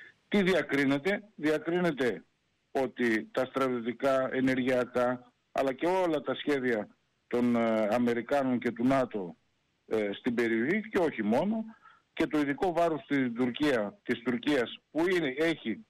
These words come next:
ρόλο σε αυτά τα στρατιωτικά, ενεργειακά και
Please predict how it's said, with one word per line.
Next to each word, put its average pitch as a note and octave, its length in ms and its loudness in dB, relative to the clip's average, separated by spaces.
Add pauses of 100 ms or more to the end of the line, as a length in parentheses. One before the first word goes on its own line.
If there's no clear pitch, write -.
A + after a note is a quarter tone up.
(100)
ρόλο A#2+ 500 -2 (220)
σε B2 220 -2
αυτά A#2+ 300 -2
τα A#2+ 120 -4
στρατιωτικά, A2 500 -2
ενεργειακά A2+ 680 0
και E3+ 260 0